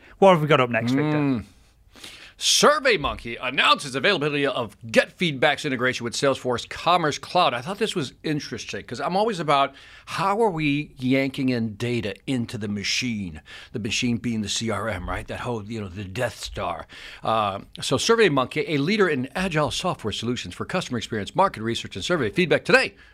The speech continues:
Speaker 2: announced the general availability of a new integration connecting, uh, integration connecting GetFeedback,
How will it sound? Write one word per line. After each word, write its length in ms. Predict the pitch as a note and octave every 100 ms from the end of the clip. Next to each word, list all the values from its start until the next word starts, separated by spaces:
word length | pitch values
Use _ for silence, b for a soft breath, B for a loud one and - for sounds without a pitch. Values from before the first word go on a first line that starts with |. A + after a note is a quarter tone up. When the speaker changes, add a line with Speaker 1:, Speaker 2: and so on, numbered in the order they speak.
| b _
Speaker 2:
announced 420 | G2+ D3 F3+ - - B -
the 100 | A2+
general 300 | G3+ A3+ D#3+
availability 440 | C3+ A#2+ A2+ B2
of 180 | - A2
a 100 | G2
new 320 | G2 E3 G3+ -
integration 640 | E3 D3 C3 B2 C3 B2 - -
connecting, 720 | - C3+ C#3 E3 - D#3 C#3+ B B B B -
uh, 140 | C3
integration 460 | - D3 C#3+ C3+ C3+
connecting 640 | - C3 C3+ C#3+ C#3 C3+ - C3
GetFeedback, 760 | G#2 G3+ G3+ F#3 D3 G#2 G2